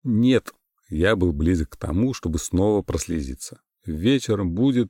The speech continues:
поздно, даже утром может быть поздно, там конкурс заканчивается". "Какой еще конкурс?"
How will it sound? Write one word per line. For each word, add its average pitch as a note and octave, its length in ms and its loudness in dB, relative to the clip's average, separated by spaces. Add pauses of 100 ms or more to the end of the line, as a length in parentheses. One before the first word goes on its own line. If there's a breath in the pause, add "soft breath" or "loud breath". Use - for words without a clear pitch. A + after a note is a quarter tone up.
(120)
поздно, G#2 340 2
даже B2 420 2
утром D3+ 380 2
может B2+ 320 4
быть A2+ 280 -2
поздно, B2 400 2
там C3 260 2
конкурс B2+ 540 0
заканчивается". G#2+ 840 -2 (320)
"Какой B2 500 -4
еще - 320 -6 (120)
конкурс?" - 760 -6